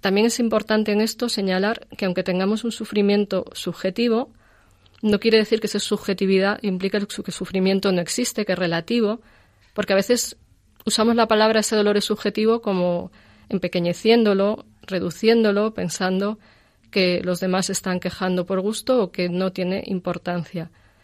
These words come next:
Pero si nos podemos a pensar, por ejemplo, en el dolor, en un dolor de cabeza, yo solamente puedo saber con mi subjetividad si a mí me duele mi cabeza o no, y paradójicamente mi subjetividad es la que objetiva el dolor de cabeza. Cuando yo a un paciente le pregunto por su dolor físico,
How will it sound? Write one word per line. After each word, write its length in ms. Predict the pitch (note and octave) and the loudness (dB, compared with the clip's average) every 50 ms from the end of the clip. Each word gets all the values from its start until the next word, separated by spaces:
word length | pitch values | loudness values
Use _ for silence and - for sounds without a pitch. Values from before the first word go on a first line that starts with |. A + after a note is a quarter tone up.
| _ _ _ _ _ _ | _ _ _ _ _ _
Pero 140 | - G3+ F#3 | -4 -4 -2
si 100 | - G3+ | 0 2
nos 140 | G3 F#3+ - | 0 0 2
podemos 300 | - G3 G3+ A3 A#3+ B3 | 2 2 4 4 4 2
a 80 | B3 A3+ | 2 0
pensar, 360 | A#3 A3+ G#3+ - A3 A3 A3 | 0 0 0 0 -2 -2 0
por 160 | - G#3 F#3+ | -2 -2 -2
ejemplo, 340 | F#3+ - - G3+ G3+ - A3 | -2 -4 -4 -4 -2 0 0
en 80 | G3+ F#3+ | 0 2
el 120 | F#3 F3+ | 0 2
dolor, 380 | F3 F#3 F#3+ A3+ B3 C#4+ F4+ - _ _ _ _ _ _ _ _ | 2 2 2 2 0 -2 -4 -10 _ _ _ _ _ _ _ _
en 100 | A3 F#3 | 0 2
un 100 | F#3 F#3+ | 4 4
dolor 240 | G3+ G3+ G3 F#3+ F3 | 4 4 4 4 2
de 120 | F#3 F3 | 2 0
cabeza, 520 | - F3+ F3+ G3+ A#3 - - A3+ G#3+ B3+ - _ _ - - - - _ _ _ _ _ _ | 0 0 2 2 0 -2 -2 -4 -4 -4 -6 _ _ -20 -20 -20 -20 _ _ _ _ _ _
yo 120 | - G#3+ G#3+ | 0 0 2
solamente 440 | - A#3+ A#3 A3+ A3+ A3+ A3+ A3+ | 6 6 6 6 6 4 4 2
puedo 220 | G#3+ A3 G#3+ G#3+ G#3+ | 2 2 2 2 2
saber 340 | - G#3 G3 G#3 A3+ A#3 - | 0 0 2 2 0 0 0
con 160 | - G3 F#3+ | 0 0 0
mi 80 | F#3 | 0
subjetividad 680 | F#3 - G#3+ - - G#3 F#3+ - G3+ G3 G3 F#3+ G3 G#3 | 0 -2 -6 -6 -4 -6 -2 0 2 4 4 4 2 0
si 120 | - - G3+ | 0 0 -2
a 40 | F3+ | 0
mí 120 | F3+ F#3+ | 0 2
me 120 | G3 G3 | 2 2
duele 480 | F#3 F#3 G3 G3+ G3+ F3+ F3+ - - - _ _ | 2 2 2 2 2 0 0 -2 -6 -12 _ _
mi 140 | G3 F#3 | -6 -4
cabeza 460 | - G3 F#3 G3 G#3 G#3 - - F#3 F3+ | -2 0 0 0 0 -2 -2 -4 -2 0
o 60 | F3+ | 0
no, 240 | F#3+ G#3+ B3 E4 - _ _ _ _ _ _ _ _ _ _ _ _ _ _ _ _ _ _ | 0 0 -2 -4 -6 _ _ _ _ _ _ _ _ _ _ _ _ _ _ _ _ _ _
y 80 | - G#3+ | -6 0
paradójicamente 840 | - G3+ G3 G3 G3 G#3 - - A#3 A#3 G#3 G3+ G#3+ A3+ A3+ A#3 | 2 2 4 4 4 2 0 0 2 2 4 4 4 4 4 2
mi 80 | A3 G#3 | 2 2
subjetividad 640 | - - F#3 - - F#3 - G3 F#3 F#3 F#3 G3 G#3+ | 0 -2 -4 -6 -6 -6 -2 0 2 2 2 2 2
es 60 | A3 | 0
la 140 | G#3 F#3+ F#3 | 0 -2 -2
que 240 | - F3+ F3+ F3+ - | -2 -4 -4 -2 -4
objetiva 520 | - F3+ - - F#3 F3+ - A#3 A3+ G#3 | -6 -8 -6 -6 -4 -2 0 0 2 2
el 60 | F#3 F3 | 2 2
dolor 220 | F3 F3 F3 E3 | 2 0 0 0
de 100 | F3 E3+ | -2 -4
cabeza. 480 | - F3 E3+ E3+ E3 D#3 - - F3+ F3+ | -4 -4 -2 -2 -4 -6 -6 -10 -12 -8
Cuando 220 | - F3+ F3 F3+ | -6 -4 -2 -2
yo 100 | F3+ F#3+ | 0 0
a 40 | G3+ | 0
un 40 | G3 | 0
paciente 420 | G#3+ G3 - A3 G3+ G3+ G#3 G3+ | -2 -2 -2 0 -2 0 0 0
le 100 | F#3+ F#3 | -2 -2
pregunto 420 | - F#3+ F#3 F#3+ G3 F#3+ G3 F#3 | 0 0 0 0 0 0 -2 -2
por 120 | - F#3+ F3+ | -4 -4 -6
su 140 | - - F#3 | -4 -2 0
dolor 240 | F3+ F3+ F3 F3+ | 0 2 2 0
físico, 640 | F3 - - A3 A3 - - G3 - - G3+ G#3+ - | -2 -2 -2 -2 -2 -2 -2 -4 -4 -4 -6 -6 -6